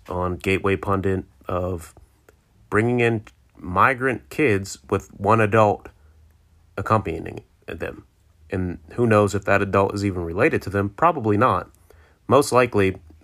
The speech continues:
based on the data that I've seen, most of the time it's not a person that's in any relation to them. They're just, they're getting paid to bring these kids across. Sometimes they're selling them into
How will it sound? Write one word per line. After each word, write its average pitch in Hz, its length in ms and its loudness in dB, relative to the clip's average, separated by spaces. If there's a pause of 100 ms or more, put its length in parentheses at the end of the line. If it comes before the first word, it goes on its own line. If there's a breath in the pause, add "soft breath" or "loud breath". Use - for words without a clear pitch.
based 107 280 0
on 101 120 4
the 87 80 -2
data 104 420 2
that 87 260 -6 (340)
I've 110 180 2
seen, 85 400 -6 (720 soft breath)
most 117 240 2
of 104 80 -6
the 90 60 -8
time 92 260 0
it's 95 220 -6
not 95 400 2 (420)
a - 60 -6
person 101 380 -2
that's 87 160 -6
in 80 140 -8
any 95 200 -4
relation 92 440 -2
to 95 100 -8
them. 92 300 -4
They're 92 120 -4
just, - 380 -6 (600)
they're 90 100 -4
getting 107 280 2
paid 104 320 2
to 98 60 -2
bring 92 300 -4
these 90 160 -4
kids 123 220 -2
across. 120 360 2
Sometimes 104 500 0
they're 87 340 -4 (500 soft breath)
selling 101 380 2
them 101 140 2
into 95 280 -2